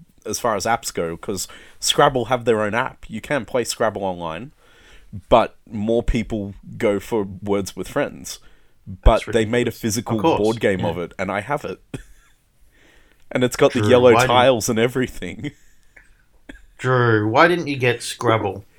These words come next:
Speaker 1: I have Scrabble as well. <laughs>
Speaker 2: Well, why did you get, why do you have both?
Speaker 1: Well, we had Scrabble for the house. Words with Friends is mine. <laughs>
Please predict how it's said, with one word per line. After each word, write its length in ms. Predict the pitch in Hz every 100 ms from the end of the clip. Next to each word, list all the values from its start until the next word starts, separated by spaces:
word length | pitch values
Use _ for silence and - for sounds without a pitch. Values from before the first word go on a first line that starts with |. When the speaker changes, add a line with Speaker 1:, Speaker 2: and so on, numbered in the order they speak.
| -
Speaker 1:
I 80 | 135
have 180 | 165 180
Scrabble 440 | - 143 131 120
as 160 | 101 -
well. 320 | 165 85 85 - -
<laughs> 80 | - - - _ - - _ _ - - _ _ 190
Speaker 2:
Well, 100 | 196
why 120 | 214
did 140 | 190
you 60 | 202
get, 200 | 196 - - - - - -
why 120 | 180
do 60 | 233
you 80 |
have 100 | 170
both? 600 | - 196 302 240 - - _ _ _ _ -
Speaker 1:
Well, 160 | 147
we 140 | 143 156
had 160 | 175
Scrabble 380 | - - 165 160
for 100 | -
the 120 | 127
house. 380 | 120 107 85 - -
Words 420 | 113 107 127 127
with 100 | 120
Friends 320 | - 123 104
is 140 | 104
mine. 340 | 101 101 - 104
<laughs> 200 | 185